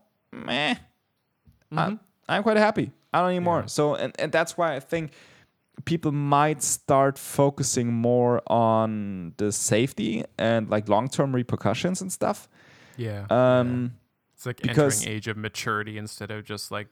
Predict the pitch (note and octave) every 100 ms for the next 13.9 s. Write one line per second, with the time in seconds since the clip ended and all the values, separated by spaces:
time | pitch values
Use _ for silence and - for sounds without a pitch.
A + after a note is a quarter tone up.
0 | - F#2+ E2 G#2 - - - _ _ _
1 | - G#2+ G#2 A2 C#3+ B2 - A#2 C3+ A#2+
2 | B2 B2 B2+ B2+ - C3 A2+ - B2+ A#2+
3 | A#2+ A2 A2 A2 G#2 - - G#2+ G#2 -
4 | - - _ _ _ _ _ _ _ _
5 | _ _ G#2 G2+ - - - A#2 B2+ C3
6 | - G2+ F#2+ F#2+ F2 G2 G2+ - F2+ E2+
7 | - E2 F2 D#2+ G1+ F#2 G#2 G#2 G2+ -
8 | F#2+ F2+ F#2 F2+ E2 D#2 D2 - C#2 C2+
9 | - E2+ E2 E2+ _ _ _ _ G#2+ G2
10 | F#2+ G2+ - G2 G#2+ _ _ - _ _
11 | _ - - - B2+ C3+ B2 A#2 C3+ -
12 | G#3 G3 C#3+ A2+ A2 _ - G#2 G2+ G2+
13 | A2 G#2 - G#2 G2+ G2+ G2 G2+ G2